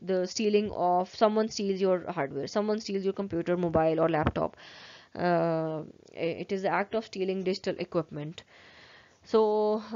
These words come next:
because we rely on computers and mobile devices a lot, so everything is stored on the, or on our mobile or computer devices. So we definitely require some mechanism to protect our computers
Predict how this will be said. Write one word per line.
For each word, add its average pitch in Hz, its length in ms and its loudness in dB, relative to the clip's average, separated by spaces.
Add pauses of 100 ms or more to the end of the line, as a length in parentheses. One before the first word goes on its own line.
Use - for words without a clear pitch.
(100)
because 220 360 2
we 226 440 -2
rely 190 380 2
on 196 220 -2
computers 190 380 -6
and 185 140 -8
mobile 175 220 -4
devices 180 440 -8
a 185 60 -8
lot, 170 360 -6 (120)
so 180 400 -8
everything 196 480 -2
is 180 160 -6
stored 180 380 -2
on 165 340 -6
the, 160 240 -4 (220)
or 165 240 0
on 180 180 -2
our 170 140 -2 (100)
mobile 160 400 -2
or 165 160 0
computer 170 420 -4
devices. 160 540 -2 (600)
So 208 180 4
we 196 520 -2
definitely 202 680 0
require 180 400 0
some 180 260 -4
mechanism 180 520 -6
to 185 120 -8
protect 175 500 -6
our 165 200 -6
computers 170 720 -8